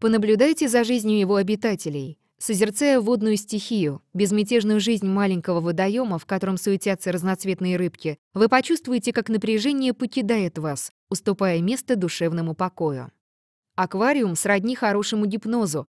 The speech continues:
поэтому-то врачи рекомендуют заводить рыбок тем, кто страдает от частых стрессов или склонен к нервным заболеваниям.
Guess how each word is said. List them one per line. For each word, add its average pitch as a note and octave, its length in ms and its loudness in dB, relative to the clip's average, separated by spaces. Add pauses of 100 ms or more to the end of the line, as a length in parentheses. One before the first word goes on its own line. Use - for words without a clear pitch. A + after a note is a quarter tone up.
(160)
поэтому-то G#3+ 500 0
врачи G#3+ 320 2
рекомендуют G#3 580 2
заводить F#3+ 460 0
рыбок F3+ 300 -2
тем, C4+ 240 -2
кто A3 180 -2
страдает A3 480 2
от G#3 160 -2
частых G3 340 -2
стрессов - 600 -4
или G#3 200 2
склонен B3 440 0
к - 80 -8
нервным F#3 380 0
заболеваниям. E3+ 840 -2